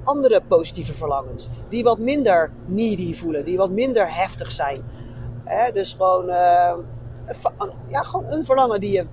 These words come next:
wel positief kan laten voelen. Dat kan je doen.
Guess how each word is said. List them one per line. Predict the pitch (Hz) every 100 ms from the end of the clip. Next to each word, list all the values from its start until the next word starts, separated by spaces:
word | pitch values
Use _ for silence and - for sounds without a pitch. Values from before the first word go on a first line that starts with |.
| -
wel | 214 262 269 - - - - - - - -
positief | 226 214 - 202 185 - - - - - - -
kan | 180
laten | 175 165 160 147 151 -
voelen. | - 190 160 - - - - - - - - - - - - - - - - - - - - - - - - - - - - -
Dat | - - -
kan | 277
je | 285
doen. | 320